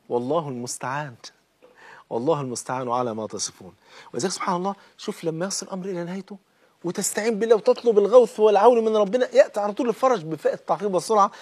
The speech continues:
وهجيب لك أمثلة عجيبة أوي، بس صلى على الحبيب صلى الله عليه وسلم. سيدنا نوح عليه السلام أول ما يئس من قومه: "وأوحي إلى نوح أنه لن يؤمن من قومك إلا من قد آمن". خلاص،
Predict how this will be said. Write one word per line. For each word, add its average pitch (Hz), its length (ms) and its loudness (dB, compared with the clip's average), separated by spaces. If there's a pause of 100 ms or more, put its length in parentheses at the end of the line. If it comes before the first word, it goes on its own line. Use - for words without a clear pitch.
(160)
وهجيب 175 260 -4
لك 185 160 -6
أمثلة 170 280 -4
عجيبة 165 280 -4
أوي، 190 100 0
بس - 360 -6 (340)
صلى 185 240 -2
على 156 40 -4
الحبيب 143 280 -12 (480)
صلى - 180 -6
الله 143 80 2
عليه 131 120 0
وسلم. 120 220 -4 (240)
سيدنا 196 320 2
نوح 208 200 -6
عليه 156 100 -2
السلام 147 400 -6 (640)
أول 202 300 2
ما 180 100 -2
يئس 175 200 -6
من 143 80 -8
قومه: 190 300 -6
"وأوحي 190 580 -2
إلى 156 80 -2
نوح 190 220 -8
أنه 165 360 -6
لن 151 140 -6
يؤمن 170 220 -8
من 139 160 -6
قومك 175 320 -8
إلا 190 260 -4
من 160 140 -6
قد 147 240 -10
آمن". 202 180 -8
خلاص، 269 500 -6